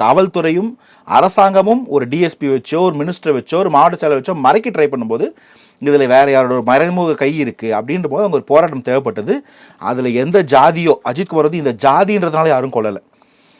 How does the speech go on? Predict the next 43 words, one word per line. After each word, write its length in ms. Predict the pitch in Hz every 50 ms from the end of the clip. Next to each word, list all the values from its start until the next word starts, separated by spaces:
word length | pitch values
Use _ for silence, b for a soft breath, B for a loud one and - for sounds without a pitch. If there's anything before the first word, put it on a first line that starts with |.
| b
அது, 220 | b - 127 139 143
அதை 200 | 131 135 139 135 -
தாண்டின 320 | 165 175 214 240 226 220 226
ஒரு 120 | 220 -
போலீஸ் 320 | - 156 165 165 165 - -
எக்ஸஸ், 420 | - - 135 113 101 - - - - -
அதுக்காக 460 | 113 139 160 156 - 156 160 190 185
குரல் 280 | - 147 135 135 147
கொடுத்தாங்க, 400 | 143 127 113 - - 110 123 175
நியாயம். 420 | 196 139 110 110 117 127 127 113 - _ - - _ _
அது 260 | - - 110 120 127 131
சீமான் 380 | - - 180 196 190 185 180
அண்ணன் 240 | 160 147 147 156 175
அஜித்குமார் 440 | 170 147 156 147 151 - - 156 131
வீட்டுக்கு 180 | 131 139 135
கூட 140 | 117 147 147
போல, 360 | 139 127 120 110 143 196 240
அதை 200 | - - 110 107
அண்டர்லைன் 300 | 104 110 120 123 120 113
பண்ணிடுறேன், 340 | 101 95 92 92 87 87 - _ _ _ _ _
டாட். 320 | - 98 98 104 107 _ _ _ _ _ b b b b b b b b b b b
இப்போ 260 | 139 156 - - 156
இதை 180 | 139 170 240 240
பொறுத்த 260 | 240 233 220 208 220
வரைக்கும் 280 | 214 202 226 196 165
பார்த்தீங்கன்னா, 320 | 147 - 117 101 95 92 98
இன்னைக்கு 300 | 113 135 135 131 131 117
சென்னை 220 | - 139 135 170 175
அண்ணா 240 | 156 156 147 165
நகரில் 220 | 180 180 165 143 135
நடந்த 300 | 123 113 113 120 120 120
ஒரு 140 | 110 104 101
ஆக்சிடென்ட் 380 | 107 123 - - - 131 123
கேஸாக 220 | 113 107 101 - 101
இருக்கட்டும், 480 | 92 - - 90 - 104 107 117 123 b b b b b b
இல்லை 100 | b 131
இந்த 120 | 143 151 131
ஆணவ 300 | 117 139 185 226 233 214
கொலையாக 300 | - 147 123 113 110 104
இருக்கட்டும், 360 | - - - 120 131 156 143
இதெல்லாம் 440 | - 135 143 170 214 202 202 202 180
வந்து 220 | 156 156 180 180 - -
கிரைம். 260 | 147 135 143 135